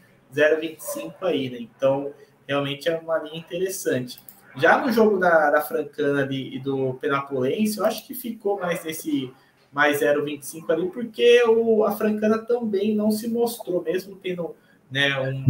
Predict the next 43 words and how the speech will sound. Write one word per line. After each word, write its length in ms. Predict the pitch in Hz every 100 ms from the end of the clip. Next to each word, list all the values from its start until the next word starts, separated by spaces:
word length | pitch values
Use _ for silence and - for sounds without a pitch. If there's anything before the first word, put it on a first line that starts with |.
| 131
um 140 | 131 127
campo 360 | - 139 - 139
melhor 560 | 120 113 139 160 139
ali, 260 | 123 131 151
diferente 580 | 135 - 139 139 - -
do 60 |
Independente 580 | 143 135 131 131 131 -
de 120 | 123
Limeira, 500 | 123 117 131 190 165
né, 280 | 151 160 156 _
que 260 | 120 110 _
tá, 260 | 110 117 - -
foi 100 | 123
muito 200 | 131 -
prejudicado 480 | 127 127 123 123
pela 180 | - 127
questão 300 | 127 123 123
do 100 | 120
campo. 460 | - 139 180 214 - - - - _ 139
Eu 140 | 139
acho 360 | 156 165 - -
que, 840 | 185 185 180 175 165 156 135 - _ _
é, 400 | 139 139 135 127 123
o, 320 | 139 147 135
a 80 | 135
Penapolense 800 | 165 170 180 180 208 214 214 -
teve 240 | 214 220
mais 260 | 208 190 180
o 60 |
domínio 320 | 180 175 175 170
de 80 |
bola 300 | - 156 190
e 100 | 214
foi 100 | 208
uma 160 | 202 196
forma 280 | - 196 196
de 100 | 185
se 200 | - 214
pre-, 280 | - 208 196
do 140 | 170
mercado 400 | 175 175 185 185
se 160 | - -
precaver, 720 | 208 214 220 208 - 139